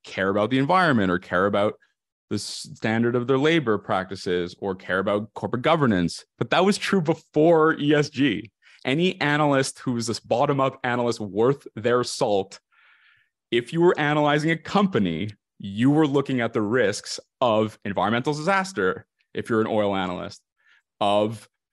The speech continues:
labor malpractice, if you're a, uh, clothing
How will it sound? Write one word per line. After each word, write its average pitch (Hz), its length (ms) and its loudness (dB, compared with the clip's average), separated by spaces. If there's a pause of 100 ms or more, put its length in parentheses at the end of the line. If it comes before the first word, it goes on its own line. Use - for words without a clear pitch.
(100)
labor 131 420 0
malpractice, 143 880 0
if 120 160 -2
you're 113 180 2
a, 101 300 0 (500)
uh, 101 180 -2
clothing 113 640 0